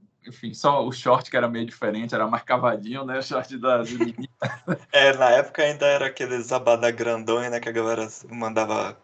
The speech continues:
Speaker 2: fazer uns cortes,
Speaker 1: É.
Speaker 2: umas coisas assim.
Speaker 1: Exato. E aí eu,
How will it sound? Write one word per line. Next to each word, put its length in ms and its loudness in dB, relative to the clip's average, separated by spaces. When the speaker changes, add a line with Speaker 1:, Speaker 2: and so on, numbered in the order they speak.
Speaker 2:
fazer 240 -6
uns 240 -6
cortes, 540 0
Speaker 1:
É. 40 -14
Speaker 2:
umas 140 -10
coisas 280 -8
assim. 280 -20
Speaker 1:
Exato. 320 -2
E 120 -10
aí 180 -2
eu, 220 -4